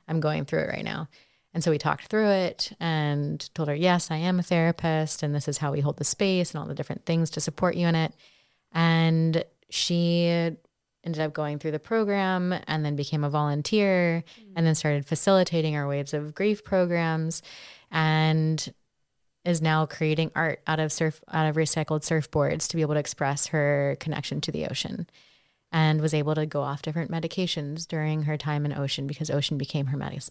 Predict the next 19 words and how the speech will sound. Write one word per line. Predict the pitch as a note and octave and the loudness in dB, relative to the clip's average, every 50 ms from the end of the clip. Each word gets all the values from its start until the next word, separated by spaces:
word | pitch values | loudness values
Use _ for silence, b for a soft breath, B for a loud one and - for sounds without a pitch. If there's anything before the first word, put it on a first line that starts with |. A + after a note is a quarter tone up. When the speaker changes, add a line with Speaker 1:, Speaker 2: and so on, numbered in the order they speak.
| _ - - | _ -14 -8
Speaker 1:
her | - D#3 | -6 -4
medicine. | D3+ C#3 C3+ C#3 C#3+ - - - - E3 E3 b b b b b b b b b b b | -4 -2 -4 -4 -4 -6 -6 -6 -8 -8 -10 b b b b b b b b b b b
And | E3+ E3+ E3 | 0 0 0
so | - - E3 D#3+ D#3 D#3 D#3 D#3 D#3 - - _ - | 2 2 2 4 4 4 4 2 2 0 -2 _ -4
it's | E3 D#3+ - - - - _ _ _ - | -2 -2 0 -2 -4 -4 _ _ _ -8
just, | - E3+ E3 D#3 - - - - - - - _ _ _ _ _ _ _ _ _ _ - | -4 -2 -2 0 -2 -4 -4 -4 -6 -6 -8 _ _ _ _ _ _ _ _ _ _ -8
I | F3 E3+ | -6 -2
feel | - F#3 | 0 0
like | F3 E3 - - | 0 -2 -4 -6
from | - F3+ E3+ E3+ F3 F3 F3 F3 | -4 -2 -2 0 0 0 0 0
the, | E3+ E3 D#3+ D#3+ D#3 D#3 D#3 D#3 D#3 D#3+ - _ _ _ _ _ _ _ _ _ _ _ _ _ _ _ | -2 -2 -2 -2 -2 -2 -2 -4 -6 -10 -18 _ _ _ _ _ _ _ _ _ _ _ _ _ _ _
from | - G3 F#3+ G3 G3 | -6 -2 -2 0 0
the | F#3 - - | -2 -2 -2
eight-week | D#3+ D3+ A2+ D#3+ E3 D#3 - - | -4 -4 -4 -4 -6 -6 -8 -8
programs, | - F3+ E3+ D#3+ E3 D#3+ D#3 D#3 D#3 D#3 D#3 D#3+ D#3+ - - - _ _ _ _ _ _ _ _ _ _ _ _ _ _ _ _ _ _ _ _ _ _ _ _ _ _ _ _ _ _ _ _ _ - | -4 -2 -2 -2 -2 -2 -4 -4 -4 -6 -6 -8 -8 -10 -12 -14 _ _ _ _ _ _ _ _ _ _ _ _ _ _ _ _ _ _ _ _ _ _ _ _ _ _ _ _ _ _ _ _ _ -6
it's | F#3 F3+ - - | -6 -6 -6 -6
really, | E3 E3+ F3+ F3+ F3+ - D#3 | -6 -2 0 0 0 0 0
like, | E3 D#3 - - - | -2 -4 -4 -8 -8
it, | - E3 D#3 _ | -6 -6 -6 _